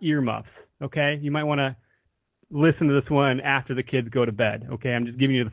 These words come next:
fair warning. It is marked explicit, but I'm just saying, now you know. If you don't know, now you know. We're gonna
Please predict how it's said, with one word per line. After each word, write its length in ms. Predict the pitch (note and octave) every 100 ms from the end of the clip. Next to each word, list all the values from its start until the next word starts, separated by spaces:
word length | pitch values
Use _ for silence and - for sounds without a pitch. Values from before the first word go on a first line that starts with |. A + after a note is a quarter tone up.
| -
fair 200 | C3 B2
warning. 440 | A#2 A#2+ B2+ C3+ -
It 140 | C#3+
is 220 | E3+ E3+ D3
marked 280 | D#3+ D3+ C#3+
explicit, 600 | - F#3+ F#3 A3 G#3 _ _ _ _
but 380 | A#2+ E3+ F#3 - _ _ _ _ _ _ C#3
I'm 80 |
just 120 | D#3 -
saying, 340 | G3+ B2+ A2+ G#2
now 160 | B2 C3+
you 140 | D3+
know. 200 | D3 C3
If 100 | A2+ C#3+
you 60 |
don't 180 | E3 D#3+
know, 140 | D3+
now 120 | C#3+ C3
you 140 | B2+
know. 160 | A#2 A2
We're 160 | B2+
gonna 180 | C#3+